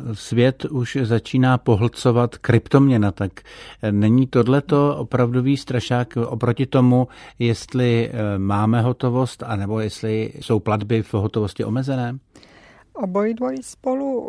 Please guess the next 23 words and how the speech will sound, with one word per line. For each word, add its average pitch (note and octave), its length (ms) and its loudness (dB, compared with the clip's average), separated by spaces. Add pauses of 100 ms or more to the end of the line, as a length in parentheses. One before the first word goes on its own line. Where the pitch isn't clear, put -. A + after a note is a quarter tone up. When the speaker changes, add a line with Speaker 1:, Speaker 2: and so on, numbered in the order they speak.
(160)
Speaker 2:
hodně F3+ 440 -2
souvisí, G3+ 800 -6
protože - 460 -4
obojí G#3 400 -2
dvojí G#3 600 -4
je A3 300 0
dítětem G#3 880 -4
velké F#3 440 -2
recese G3+ 760 -2 (240)
po F#3+ 100 -2
roce F3+ 260 -4
dva F#3 120 -4
tisíce - 460 -12
osm, G#3 580 -6 (920)
i G3 80 -4
když F#3 380 -4 (100)
je F3+ 120 -4
samozřejmě F3+ 580 -4
pravda, F3+ 400 -4
že F#3 320 -2
kryptoměna F#3 600 -4
má F3+ 600 -4
už - 300 -16